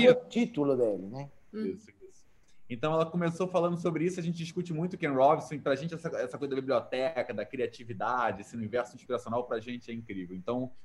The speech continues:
Speaker 1: foi ótima a discussão. Elô, muito obrigado. Pablo, meu querido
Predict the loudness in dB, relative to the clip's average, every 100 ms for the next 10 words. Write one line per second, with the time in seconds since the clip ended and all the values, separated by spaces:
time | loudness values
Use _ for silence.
0 | -8 0 6 8 8 2 -8 -10 -16 0
1 | 0 0 -6 -20 -6 2 6 6 4 0
2 | 0 6 8 6 4 6 10 10 8 0
3 | -2 -2 -2 -2 -2